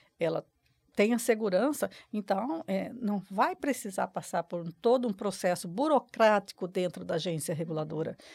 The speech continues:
pra fiscalização. Então, ela já pode emitir, a concessionária, ela já pode responder também por essa mesma plataforma. Então, é, isso torna mais ágil pra se resolver, pra,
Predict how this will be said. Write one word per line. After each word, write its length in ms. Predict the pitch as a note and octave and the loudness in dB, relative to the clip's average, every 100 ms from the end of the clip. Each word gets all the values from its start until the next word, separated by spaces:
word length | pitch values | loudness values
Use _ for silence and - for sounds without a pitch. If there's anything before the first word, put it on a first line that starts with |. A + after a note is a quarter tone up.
| - | -10
pra 140 | - F3+ | -2 -2
fiscalização. 840 | G3 - F3+ E3+ F3+ - F#3 D#3 | -2 -2 -2 -2 -6 -6 -6 -6
Então, 180 | G3 - | -6 -6
ela 100 | E3 | -4
já 140 | E3 - | -6 -6
pode 320 | - D#3+ D#3+ | -2 -2 -4
emitir, 480 | D#3 - A3 D#4+ E4 - - | -8 -4 -2 0 -2 -14 -6
a 100 | - | -2
concessionária, 840 | G3 A#3+ A#3 B3 B3 A3 G#3 F#3 F3+ | 0 0 2 4 4 4 6 4 4
ela 220 | F3 F#3 | 2 2
já 160 | D#3+ A3+ | 4 0
pode 460 | - G3 D4+ E4 | 6 10 10 8
responder 640 | B3+ B3+ - G3+ F#3+ F#3+ F#3+ | 6 4 4 -2 0 0 2
também 460 | E3 E3 E3+ F3 - - | 0 0 0 -2 -6 -6
por 120 | G3 | 0
essa 280 | F3+ F#3 F3 | 2 2 0
mesma 480 | F3 G#3 D4 C4+ A3+ | 0 4 4 4 -2
plataforma. 800 | - F#3 F3+ - F3+ E3+ G#3+ C#4+ - - | 0 -4 -4 -10 -6 -4 -2 -2 -6 -2
Então, 600 | A3+ - A3 A#3 D#4 - | -2 2 6 8 6 4
é, 200 | - G#3 G#3 - | -2 -2 -2 -4
isso 180 | A3+ C4+ | -2 2
torna 260 | C4+ C4+ | 6 6
mais 280 | C#4 D#4 C4 | 6 4 6
ágil 480 | A#3+ B3+ A#3+ A3 F3 _ _ - | 4 4 2 -2 -12 _ _ -4
pra 120 | G3 | -4
se 200 | F#3+ C#4+ | -2 0
resolver, 840 | A#3 C4 A#3+ B3 G3 F#3+ G#3 A#3 A#3 - - | 6 6 8 4 4 4 6 6 4 -8 -6
pra, 240 | - G#3 | 2 2